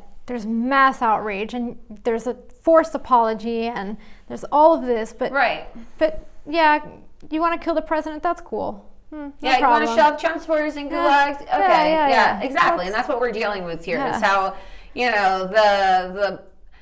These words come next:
Speaker 2: I mean, the mainstream media has a meltdown if President Trump has a typo in one of his tweets and they run
Speaker 1: Yeah.
Speaker 2: news coverage about it, or, "Oh my God, he ate two scoops of ice cream instead of one." I mean, these are real headlines that are coming out of
Speaker 1: Yeah.
Speaker 2: C N N.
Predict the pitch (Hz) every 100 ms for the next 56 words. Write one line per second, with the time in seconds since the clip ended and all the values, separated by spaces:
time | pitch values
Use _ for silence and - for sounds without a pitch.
0 | _ _ - 85 101 247 247 240 247 240
1 | 262 240 247 214 214 208 214 226 233 208
2 | 180 185 208 202 190 185 226 208 202 196
3 | 180 202 196 190 190 180 180 180 175 180
4 | - 220 196 196 175 170 190 190 196 196
5 | - 180 180 175 170 175 175 170 175 208
6 | 214 202 214 202 175 175 - 233 220 196
7 | - 175 165 180 185 180 175 175 185 180
8 | 202 202 165 180 208 254 226 220 214 226
9 | 202 233 208 196 190 208 202 196 - 208
10 | 202 220 208 170